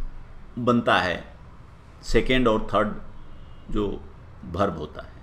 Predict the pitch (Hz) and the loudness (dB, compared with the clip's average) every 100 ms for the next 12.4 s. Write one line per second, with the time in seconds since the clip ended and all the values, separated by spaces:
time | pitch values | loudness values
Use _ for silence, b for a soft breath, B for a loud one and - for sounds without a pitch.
0 | - - - - - - - - - - | -16 -14 -14 -16 -16 -18 -18 -16 -16 -16
1 | - - - - - - - - B B | -18 -20 -20 -18 -16 -14 -16 -16 B B
2 | B B B - - - 208 208 208 233 | B B B -16 -16 0 0 2 4 4
3 | - 160 151 202 165 - - - 110 101 | 8 6 6 4 0 -2 -10 -10 0 6
4 | 220 220 220 320 330 - - 147 190 - | 6 6 4 4 -2 -8 0 4 4 4
5 | 170 - 220 190 254 320 - - - - | 2 8 8 8 6 2 -8 -16 -16 -14
6 | - 104 107 127 151 120 101 98 98 98 | -10 2 6 8 10 8 8 6 2 0
7 | - 98 - - - - - 90 95 92 | 0 -4 -4 -8 -8 -12 -14 2 4 4
8 | 90 - - - 107 101 117 104 107 113 | 2 -6 -8 -6 -2 0 2 2 4 4
9 | 107 101 85 87 87 82 80 - - - | 4 2 2 4 4 0 -6 -16 -18 -20
10 | - - - - - - - - - - | -20 -20 -20 -20 -18 -16 -14 -14 -14 -14
11 | - - - - 107 - 123 127 - 175 | -16 -16 -16 0 2 2 0 -2 2 10
12 | 202 262 311 | 10 10 4